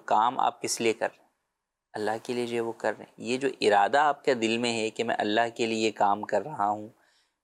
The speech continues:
نماز اللہ کے لیے ادا کر رہا ہوں، تو یہ ارادہ ہی جو ہے وہ نیت ہے، تو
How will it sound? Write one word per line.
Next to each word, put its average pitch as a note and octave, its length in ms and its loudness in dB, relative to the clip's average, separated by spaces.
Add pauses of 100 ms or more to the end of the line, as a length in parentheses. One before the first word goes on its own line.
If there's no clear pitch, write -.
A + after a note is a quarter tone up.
نماز G#2+ 340 2
اللہ G2+ 160 4 (140)
کے G2+ 100 0
لیے G2+ 140 4
ادا G2+ 200 2
کر G#2 180 0
رہا G#2 260 2
ہوں، G#2 160 -4 (640)
تو A#2+ 140 0 (140)
یہ B2 560 0 (440)
ارادہ A#2 360 4
ہی D#3+ 240 0
جو D#3 120 4
ہے C#3+ 60 8
وہ C3+ 120 4
نیت G#2+ 380 -2
ہے، - 80 -20 (1400)
تو G#2 220 4